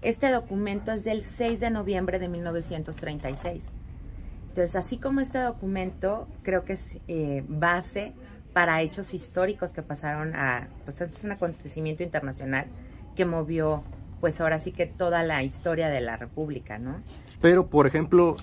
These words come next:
Speaker 2: este documento que me acabas de, de, de obsequiar, muchas gracias, ¿también personas comunes como yo pueden venir y consultarlo?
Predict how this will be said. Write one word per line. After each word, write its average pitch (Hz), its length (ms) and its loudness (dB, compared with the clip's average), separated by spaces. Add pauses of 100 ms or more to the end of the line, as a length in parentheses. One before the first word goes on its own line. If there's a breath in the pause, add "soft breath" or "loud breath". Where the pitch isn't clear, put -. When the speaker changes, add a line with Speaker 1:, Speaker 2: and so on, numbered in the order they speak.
Speaker 2:
este 143 280 4
documento 143 500 6
que 147 100 6
me 131 100 6
acabas 143 320 4
de, 127 460 2 (220)
de, 117 380 4
de 123 200 4
obsequiar, 135 440 2
muchas 156 240 0
gracias, 156 520 0
¿también 143 520 4
personas 151 1040 2
comunes 135 440 4
como 120 220 2
yo 127 160 2
pueden 139 320 6
venir 123 200 4
y 131 40 2
consultarlo? 113 600 2